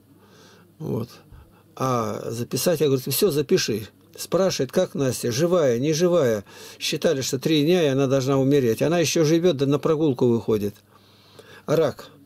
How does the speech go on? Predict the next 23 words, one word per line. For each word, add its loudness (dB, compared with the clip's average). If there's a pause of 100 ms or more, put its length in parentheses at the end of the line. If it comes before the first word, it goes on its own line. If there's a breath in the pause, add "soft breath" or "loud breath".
(460)
В -10
прошлом -2
году 0
вырезано 0
было 0
всё -6
у -2
неё, -4
там, -8
и -8
желудок, -4
и -6 (3500 loud breath)
Ну -6
вот, -6
когда 0
нападают -2
эти, -4
не -2
если 0
это 0
скорбь -4
до -2
смерти, -2